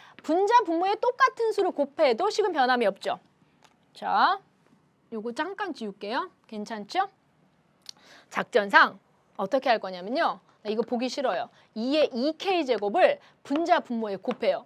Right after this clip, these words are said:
<gasps> 식이 바꾼 거 아니에요? 바꾼 거 아니에요. 이렇게 약분하면 그대로예요.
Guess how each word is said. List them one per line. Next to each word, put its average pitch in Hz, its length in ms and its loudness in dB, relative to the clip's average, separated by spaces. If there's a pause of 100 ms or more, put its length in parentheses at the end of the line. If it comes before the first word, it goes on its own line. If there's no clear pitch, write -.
<gasps> 605 600 0
식이 403 220 4
바꾼 427 340 2
거 392 80 6
아니에요? 415 400 2 (100)
바꾼 269 260 -6
거 359 80 0
아니에요. 240 440 -2 (180)
이렇게 262 180 -2
약분하면 311 760 0
그대로예요. 247 520 0